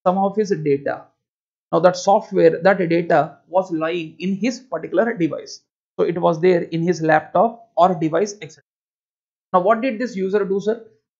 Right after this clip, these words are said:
This user has now used cloud, sir, and he has uploaded all those softwares and all those data in the cloud.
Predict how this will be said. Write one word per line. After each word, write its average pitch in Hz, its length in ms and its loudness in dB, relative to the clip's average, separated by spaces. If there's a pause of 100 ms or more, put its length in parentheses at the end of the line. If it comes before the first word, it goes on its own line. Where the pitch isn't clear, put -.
This 262 200 0
user 196 580 2
has 185 440 2
now 220 400 4 (1000)
used 180 480 4 (180)
cloud, 160 300 4
sir, 202 300 -2 (100)
and 175 200 0
he 226 160 0
has 208 340 -2
uploaded 190 760 4
all 180 300 6
those 185 220 4 (160)
softwares 165 560 0 (400)
and 175 140 0 (100)
all 196 320 4
those 185 260 4
data 165 560 0 (240)
in 226 280 -4 (100)
the 165 140 -4
cloud. 143 420 -10